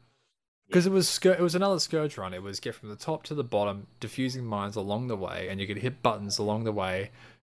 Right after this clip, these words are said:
Speaker 2: to extend your timer. 'Cause it's like, when we first got there and we opened the doors,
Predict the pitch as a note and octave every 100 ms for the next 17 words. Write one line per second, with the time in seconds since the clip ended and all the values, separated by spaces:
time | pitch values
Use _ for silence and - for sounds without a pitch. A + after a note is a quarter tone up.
0 | - - G2 F#2 - G#2 G#2 - G2 F2
1 | E2+ F2 G#2 G2+ - F#2 F#2 - - -
2 | - - - _ _ _ - C#3+ C#3+ -
3 | C3+ B2 - A#2+ A2+ G#2+ G#2+ A2 G#2+ A2
4 | G2+ F#2+ F2+ F#2+ -